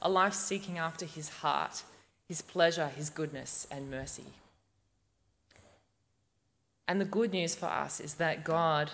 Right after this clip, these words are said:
is a God whose mercy is for those who fear him from generation to generation. And so we can be deeply assured that we can come to him and that he will receive us.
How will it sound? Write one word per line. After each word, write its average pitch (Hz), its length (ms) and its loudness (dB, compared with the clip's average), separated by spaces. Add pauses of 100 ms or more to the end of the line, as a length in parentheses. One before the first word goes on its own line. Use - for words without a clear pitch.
(1000)
is 170 220 -2
a 180 40 -2
God 202 460 6 (220)
whose 175 180 0
mercy 175 500 4
is - 120 -4
for 160 100 -2
those 156 260 2
who 151 80 -6
fear 180 300 -2
him 135 280 -8
from 147 180 -4
generation 143 600 -2 (340)
to 156 100 -6
generation. 143 640 -4 (2000)
And 180 120 2
so 202 140 2
we 196 120 6
can 202 160 2
be 175 140 2
deeply 185 420 0
assured 131 480 -4 (1040)
that 151 120 4
we 156 80 -4
can 156 160 -2
come 180 280 -2
to 165 140 -2
him 131 240 -10 (180)
and 143 160 -6
that 143 120 -4
he 147 220 -6
will 123 320 -8
receive 123 400 -6
us. - 400 -8